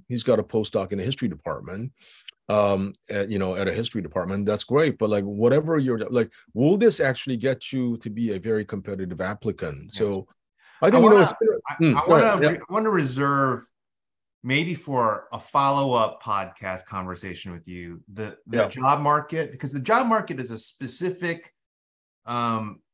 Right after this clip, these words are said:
Speaker 2: entry point into a broader discussion about the future of theological education, which you
Speaker 1: Oh,
Speaker 2: kind
Speaker 1: of
Speaker 2: of
Speaker 1: course, yes.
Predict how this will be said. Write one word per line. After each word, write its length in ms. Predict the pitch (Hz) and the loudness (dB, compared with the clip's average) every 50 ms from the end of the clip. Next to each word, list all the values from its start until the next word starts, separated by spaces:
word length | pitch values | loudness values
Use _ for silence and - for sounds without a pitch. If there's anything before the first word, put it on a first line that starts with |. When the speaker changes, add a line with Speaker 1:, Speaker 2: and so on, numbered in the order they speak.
| _ _ | _ _
Speaker 2:
entry 400 | 139 147 160 156 - - 143 117 | -6 -4 -4 -4 -4 -4 -6 -8
point 440 | 113 - - 110 104 101 95 95 92 _ _ - | -8 -8 -12 -10 -10 -10 -10 -12 -14 _ _ -12
into 280 | 113 113 113 117 113 - | -10 -10 -10 -12 -14 -14
a 200 | 101 101 87 85 _ | -14 -16 -16 -18 _
broader 520 | - 117 135 143 151 160 170 175 175 165 139 | -8 -4 -2 0 2 2 0 0 0 -4 -6
discussion 640 | 135 123 - - - - 117 110 110 - - 110 | -6 -8 -10 -10 -10 -8 -8 -8 -8 -8 -10 -10
about 260 | 98 90 101 95 - - | -10 -8 -8 -10 -10 -12
the 80 | 90 | -16
future 440 | - - 123 123 117 113 - 110 101 | -14 -10 -10 -8 -8 -8 -10 -10 -10
of 120 | 90 - _ | -12 -12 _
theological 640 | 104 101 95 90 90 90 95 120 - 113 113 131 117 | -14 -12 -10 -8 -6 -6 -6 -6 -6 -8 -10 -10 -10
education, 680 | 95 123 123 131 - - 135 131 131 131 143 135 117 107 | -10 -10 -10 -10 -8 -6 -6 -6 -6 -6 -6 -8 -8 -8
which 180 | 104 - - | -10 -14 -12
you 60 | 104 - | -4 2
Speaker 1:
Oh, 60 | 135 | 2
Speaker 2:
kind 80 | 135 135 | 4 4
Speaker 1:
of 60 | 117 | 4
Speaker 2:
of 40 | - | 6
Speaker 1:
course, 260 | 160 135 127 - - | 6 6 6 6 4
yes. 280 | 139 117 - - - | 4 4 4 0 -4